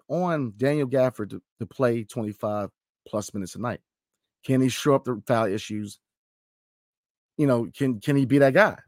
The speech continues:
You know, we need him to play twenty-five plus. If Daniel Gafford can take that step forward, I, th-, then I think a lot of pressure is taken off of Mike Muscala having to come in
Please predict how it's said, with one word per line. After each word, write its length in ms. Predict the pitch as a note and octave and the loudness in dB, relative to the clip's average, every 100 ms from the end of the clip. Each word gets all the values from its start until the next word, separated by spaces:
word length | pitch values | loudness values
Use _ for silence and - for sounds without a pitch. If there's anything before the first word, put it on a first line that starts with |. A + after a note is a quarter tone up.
| _ - | _ -8
You 80 | B2+ | -2
know, 140 | C3 | -2
we 240 | A#2+ A2 B2+ | -2 -2 0
need 180 | D#3 | 2
him 140 | D3 D3 | 2 0
to 60 | |
play 180 | C3 D3+ | 0 -2
twenty-five 400 | A#2+ C#3 A#2 B2 | -2 -4 0 -2
plus. 200 | D#3+ B2 | 0 -2
If 240 | - G3 A#2+ | 0 -2 -2
Daniel 300 | - F3+ G3+ | -2 -2 0
Gafford 400 | E3+ E3 D#3 D3 | 0 -2 -2 -6
can 100 | - | -8
take 200 | G2+ B2 - | -10 -12 -10
that 140 | - | -10
step 220 | - A2 - | -8 -8 -6
forward, 320 | C#3 D3 D3 _ _ _ _ _ _ _ _ _ _ - | -6 -6 -8 _ _ _ _ _ _ _ _ _ _ -6
I, 100 | G2 | -2
th-, 160 | B2 - | -2 -2
then 140 | A#2 | 2
I 100 | C3 | 2
think 280 | B2 D#3+ C#3 | 4 2 2
a 60 | A#2+ | 2
lot 200 | C3 C3+ | 4 2
of 60 | |
pressure 260 | - C3+ - - _ - | 0 -4 -6 -18 _ -2
is 260 | B2+ G2+ _ _ - | -2 -2 _ _ -4
taken 280 | F#3 F3+ D#3 | -2 0 0
off 260 | D3+ C#3 | 0 2
of 140 | B2+ G#2 | 0 2
Mike 160 | B2 | 0
Muscala 560 | G#2 A2 A#2+ G#2+ G#2+ G#2+ - | -2 -4 0 0 -2 -8 -4
having 220 | G#2+ A#2 | -2 -2
to 40 | |
come 240 | G2+ C3+ A#2+ | 0 2 2
in 280 | A2+ G#2+ | 0 -2